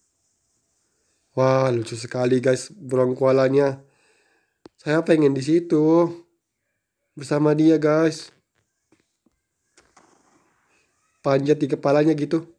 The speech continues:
<laughs> Kayak gitu ya, guys. Oke.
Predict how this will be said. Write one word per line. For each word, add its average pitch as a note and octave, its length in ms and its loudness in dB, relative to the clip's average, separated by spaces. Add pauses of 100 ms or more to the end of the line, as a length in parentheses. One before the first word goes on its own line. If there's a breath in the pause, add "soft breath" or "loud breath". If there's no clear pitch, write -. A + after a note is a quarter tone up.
(220)
<laughs> - 400 -18 (1400 loud breath)
Kayak C3+ 160 -4
gitu D#3+ 160 2
ya, C3+ 80 6
guys. A2+ 400 -6 (1040)
Oke. A2+ 320 -4